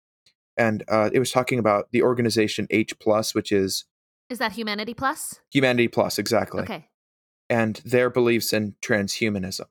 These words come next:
Speaker 1: One of the people had glasses and pads in his fingers to, you know, create an artificial reality environment to text and communicate.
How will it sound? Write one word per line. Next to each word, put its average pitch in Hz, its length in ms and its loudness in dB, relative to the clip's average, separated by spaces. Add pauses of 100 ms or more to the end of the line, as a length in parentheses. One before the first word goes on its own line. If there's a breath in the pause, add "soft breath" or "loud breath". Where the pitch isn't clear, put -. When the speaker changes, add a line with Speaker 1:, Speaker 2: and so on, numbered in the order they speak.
(280)
Speaker 1:
One 156 220 2
of 151 80 2
the 117 160 2
people 110 600 -2 (260)
had 104 600 0 (340)
glasses 131 720 0
and 107 340 -2 (360)
pads 113 400 0
in 110 140 -2
his 104 160 0
fingers 98 560 -2
to, 98 360 0 (680)
you 101 80 -4
know, 95 240 -4 (260)
create 120 640 2
an 107 200 -2
artificial 120 580 2
reality 104 760 2 (400)
environment 113 640 0
to 95 440 2 (240)
text - 480 -2
and 98 240 -2
communicate. 98 600 -2